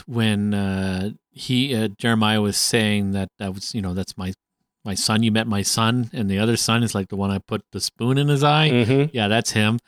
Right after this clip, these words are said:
Speaker 1: Is that your daughter?" And I'm like, "Oh, that's a threat."
Speaker 2: Well, it was,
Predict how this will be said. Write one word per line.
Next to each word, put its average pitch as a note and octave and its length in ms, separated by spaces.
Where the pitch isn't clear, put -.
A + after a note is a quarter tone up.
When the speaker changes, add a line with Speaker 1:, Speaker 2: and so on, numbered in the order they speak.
Speaker 1:
Is G2+ 100
that B2+ 140
your B2 120
daughter?" B2+ 380
And G#2 80
I'm G2+ 200
like, G2 240
"Oh, D#3+ 260
that's - 240
a - 40
threat." - 300
Speaker 2:
Well, B2+ 200
it A2 140
was, G#2+ 340